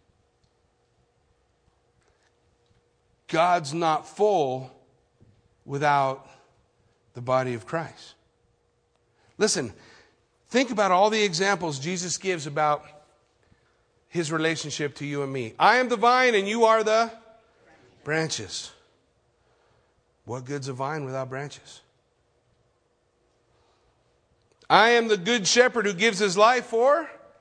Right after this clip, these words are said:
the sheep." What good's a shepherd without any sheep? "I am the groom and you are my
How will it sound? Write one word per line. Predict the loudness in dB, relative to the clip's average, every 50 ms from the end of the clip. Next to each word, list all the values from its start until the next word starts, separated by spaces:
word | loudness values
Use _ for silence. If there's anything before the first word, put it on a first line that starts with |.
| _ _ _ _ _ _ _ _ _ _ _ _
the | -8 -4
sheep." | -2 0 2 2 0 0 -2 -4 -4
What | 0 0 0 0 -2 -6 -10
good's | -4 -4 -2 -2 -2
a | -4 -4
shepherd | 0 2 0 2 2 0 -2 -2 -2 -6 -12 -18 -20 _ _ _ _ _ _ _ _ _ _ _ _ _ _ _ _ _ _
without | -10 -4 -2 0 0 0 0
any | -2 -4 -4
sheep? | -4 -6 -6 -6 -8 -10 -12 -18 -20 -20 _ _ _ _ _ _ _ _ _ _ _ _ _ _ _ _ _ _ _ _ _ _ _ _ _ _ _ _ _ _ _ _ _ _ _ _ _ _ _ _ _ _ _ _ _ _ _ _ _ _ _ _ _ _ 0 2
"I | 4 6 6 6 4 4 0 0
am | 0 2 4 4 4 2 2 0 -4 -4 -6 -12 -20 -20 -20 -20 -20 -20 _ -6
the | -4 -4
groom | -4 -4 -4 0 2 4 4 4 4 2 2 0 -2 -4
and | -6 -6 -6 -6
you | -6 -6 -4 -4 -4 -4
are | -4 -2 0 0 2 2 0
my | 0 0 -2 -2 0 0 0 -2 -2 -2 -4 -4 -6 -8